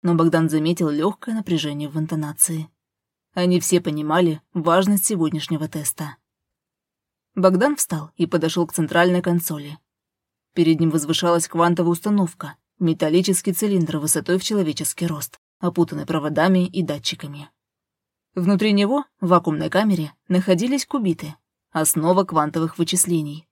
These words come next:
способна существовать одновременно в нескольких состояниях. "Начинаем инициализацию", произнёс Богдан, касаясь сенсорной панели. Лаборатория наполнилась тихим гудением.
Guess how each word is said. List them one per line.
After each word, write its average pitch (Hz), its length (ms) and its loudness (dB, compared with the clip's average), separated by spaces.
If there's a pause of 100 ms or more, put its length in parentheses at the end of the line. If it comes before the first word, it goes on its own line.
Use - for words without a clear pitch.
(100)
способна 165 500 -2
существовать 165 560 -2
одновременно 170 560 2
в 170 80 -2
нескольких 190 440 -2
состояниях. 143 800 -6 (1300)
"Начинаем 175 600 2
инициализацию", 185 880 0 (680)
произнёс 175 420 0
Богдан, 170 440 -2 (220)
касаясь 156 500 0
сенсорной 190 520 2
панели. 156 520 -4 (1400)
Лаборатория 170 640 4
наполнилась 202 580 0
тихим 160 320 -4
гудением. 156 580 -2